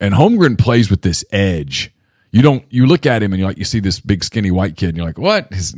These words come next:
no, no, he plays, he kinda plays with that. He's got some assassin in him. He's got a mean streak to him that I, I, I think people don't,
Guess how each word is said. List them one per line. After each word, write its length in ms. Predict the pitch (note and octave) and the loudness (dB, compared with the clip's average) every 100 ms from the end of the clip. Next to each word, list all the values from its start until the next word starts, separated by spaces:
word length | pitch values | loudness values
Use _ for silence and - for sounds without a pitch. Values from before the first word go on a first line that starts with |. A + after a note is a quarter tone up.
| - | -14
no, 240 | - G#2+ G2+ | -4 -2 -2
no, 100 | F#2 | -2
he 100 | G2+ | 0
plays, 380 | - A2+ F#2+ - | 2 0 0 -8
he 260 | - C3 C3+ - | -6 -6 -6 -6
kinda 220 | C3 B2+ | -4 -4
plays 340 | - A#2+ A#2+ | -2 0 0
with 140 | G2 - | -2 -4
that. 220 | F#2 - _ _ _ _ _ _ _ _ _ _ _ _ _ _ _ _ | -6 -8 _ _ _ _ _ _ _ _ _ _ _ _ _ _ _ _
He's 160 | - C#3 | -2 0
got 200 | D3 C#3 | 2 0
some 160 | - G2 | 0 -4
assassin 520 | - G#2 G#2 - E2+ | -4 -2 -2 -2 -4
in 120 | D#2 | -6
him. 220 | D2+ D2 _ _ _ _ _ _ _ _ _ _ _ _ _ _ _ _ | -8 -12 _ _ _ _ _ _ _ _ _ _ _ _ _ _ _ _
He's 280 | A#2 A#2 C#3 | 0 4 4
got 140 | C#3+ | 4
a 40 | G#2+ | 4
mean 300 | G#2+ A2+ A2 | 4 2 2
streak 340 | - F#2 D#2+ | -2 -4 -2
to 140 | F#2+ E2 | -2 -2
him 120 | D#2 | -2
that 260 | D#2+ E2+ - | -2 -4 -4
I, 80 | |
I, 40 | F#2 - | -8 -6
I 40 | |
think 320 | F#2 F2+ - - | -4 -4 -4 -2
people 240 | F#2+ F2 | 0 0
don't, 240 | E2+ E2 | -2 -4